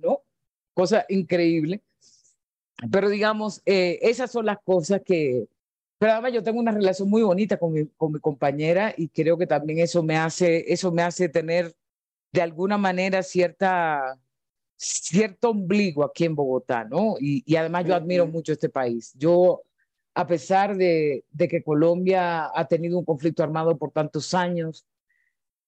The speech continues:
Speaker 1: que hay muchos problemas en términos de la inseguridad, sobre todo de los líderes sociales que están defendiendo el territorio, admiro a este pueblo por su resistencia. Es decir,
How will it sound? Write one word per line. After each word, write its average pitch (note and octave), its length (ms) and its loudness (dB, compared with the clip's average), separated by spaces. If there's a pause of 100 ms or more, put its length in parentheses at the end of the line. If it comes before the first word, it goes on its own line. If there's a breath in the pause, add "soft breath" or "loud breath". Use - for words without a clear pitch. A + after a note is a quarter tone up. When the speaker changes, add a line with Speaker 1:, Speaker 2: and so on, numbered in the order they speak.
(180)
Speaker 1:
que F#3+ 100 2
hay F3 300 0
muchos G3+ 600 4
problemas D#3+ 680 0
en D3+ 100 -6
términos D#3 380 2
de D#3 80 4
la D3+ 80 0
inseguridad, D3+ 840 0
sobre C#3+ 260 -8
todo D#3+ 240 2
de D#3 80 4
los C#3+ 120 2
líderes D#3+ 360 2
sociales D3+ 400 -2
que D3+ 60 -4
están D3 200 -2
defendiendo D3 400 -6
el C#3 60 -4
territorio, D3 680 0 (520 soft breath)
admiro F3+ 640 2
a F3 40 4
este E3+ 180 -2
pueblo E3+ 380 0
por C#3+ 120 -4
su D3 140 -6
resistencia. C#3 960 -4
Es D#3+ 140 0
decir, D#3+ 460 2